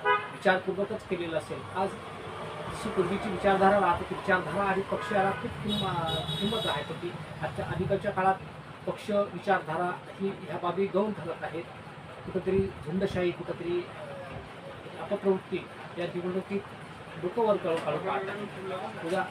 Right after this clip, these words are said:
या, या निवडणुकीच्या माध्यमातून एक मोठा संदेश जनतेत पाहायला जात होता,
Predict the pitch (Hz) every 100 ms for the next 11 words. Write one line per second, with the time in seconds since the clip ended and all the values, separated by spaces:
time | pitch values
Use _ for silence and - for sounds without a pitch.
0 | 175 175 156 147 151 170 185 180 190 202
1 | 202 214 185 180 196 190 196 175 - -
2 | - 190 - - - - - - - -
3 | - 220 220 - - - - - - -
4 | - 165 185 220 494 508 190 185 214 190
5 | 160 185 170 156 151 151